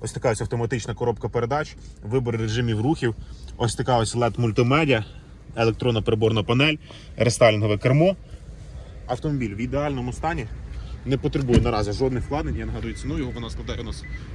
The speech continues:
сорок вісім тисяч шістсот дев'яносто доларів. Кого зацікавила дана пропозиція, ми знаходимось місто Вінниця, вулиця Соборна, один А. Також це авто можна придбати у лізинг та кредит.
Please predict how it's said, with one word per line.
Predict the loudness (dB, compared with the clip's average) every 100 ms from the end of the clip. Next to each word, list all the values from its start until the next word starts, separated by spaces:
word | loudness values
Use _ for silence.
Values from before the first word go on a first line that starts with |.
| -8
сорок | -4 -4 -4
вісім | -4 -4
тисяч | -2 -2 -2
шістсот | -4 0 0
дев'яносто | 2 2 0 0 -2
доларів. | 0 0 0 0
Кого | 0
зацікавила | -2 0 2 2
дана | 0 0 0
пропозиція, | -2 -2 -2 0 0
ми | 2 0
знаходимось | 0 -4 -4 -4 -4
місто | -4 -4 0
Вінниця, | 0 2 0 0
вулиця | -2 -2
Соборна, | -4 -4 -2 0 -2 -2
один | -2 -2
А. | -4 -6 -8 -10 -10 -4 0
Також | 0 0 -2
це | 0
авто | 0 0
можна | 0 -2
придбати | -2 -2 0 0
у | 0
лізинг | 2 0 -2
та | -4
кредит. | -4 -4 -6